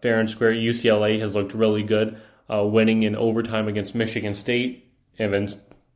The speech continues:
surviving their games in the tournament. But I think Alabama is just too much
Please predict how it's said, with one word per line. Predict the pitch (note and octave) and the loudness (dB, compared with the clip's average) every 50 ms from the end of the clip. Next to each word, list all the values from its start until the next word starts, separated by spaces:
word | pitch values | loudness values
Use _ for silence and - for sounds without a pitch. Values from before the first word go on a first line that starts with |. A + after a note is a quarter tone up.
| _ _ | _ _
surviving | - - A#2 G#2+ F#2+ G#2+ G2+ G2+ G#2+ G#2+ G#2+ G#2 G#2 | -6 -2 -2 0 2 4 4 4 4 2 0 0 0
their | G#2 G#2 | 0 0
games | G#2 G#2 G#2 G#2 G#2 G2 | 0 -2 -2 -2 -2 -4
in | G2 G2 | -4 -6
the | F#2+ | -8
tournament. | F#2+ - - A2+ A2+ A2+ A2+ A#2 A#2 - - - - - - _ _ _ _ - | -6 -4 -2 -2 0 0 -2 -4 -4 -6 -12 -20 -20 -20 -20 _ _ _ _ 0
But | A2+ | 2
I | G#2+ G#2 | 2 4
think | G2+ A2 G#2 | 4 2 0
Alabama | A2+ A2 G#2 G#2 G#2 G2+ A2 G#2 G2+ G2+ G2+ G2+ G#2 G2+ | 0 2 2 4 4 2 2 0 0 0 0 -2 -4 -4
is | - - A2+ G#2 | -4 -6 -6 -4
just | F#2+ A2 G#2 F#2+ - - - | -2 -2 -2 -2 -4 -8 -10
too | - - A#2+ A#2 | -6 -4 -2 0
much | A2 G2+ G2 G2+ G2+ G2+ - | 0 0 0 -2 -4 -6 -8